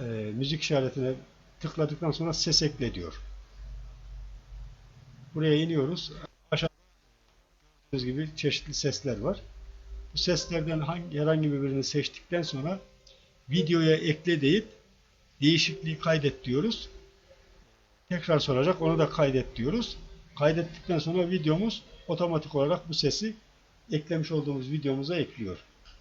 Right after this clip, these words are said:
Bir diğer özelliği de bu menüde, e, tekrar gelelim.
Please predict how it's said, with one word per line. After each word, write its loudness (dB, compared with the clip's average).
Bir -2
diğer 2
özelliği 2
de 0
bu -2
menüde, 0
e, -6
tekrar -4
gelelim. -4